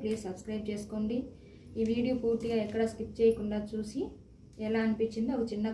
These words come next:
కామెంట్ చేయండి. ఛానల్ని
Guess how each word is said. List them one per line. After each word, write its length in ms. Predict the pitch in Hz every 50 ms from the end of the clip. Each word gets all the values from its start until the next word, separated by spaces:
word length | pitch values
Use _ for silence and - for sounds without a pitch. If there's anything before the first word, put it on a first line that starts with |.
| 214
కామెంట్ 340 | 202 196 196 202 208 202 196 202
చేయండి. 400 | 190 175 175 170 170 175 175 170 - - - - - - - - - - - - - - - - - - - - - - - - - - - - _ - - - - - - _ - - _ - _ _ - _ _ - - - - - - - - _ _ _ - - - - - - - - - - _ _ _ _ - - _ _ - _ - _ - - - - -
ఛానల్ని 460 | 233 220 226 240 240 240 240 233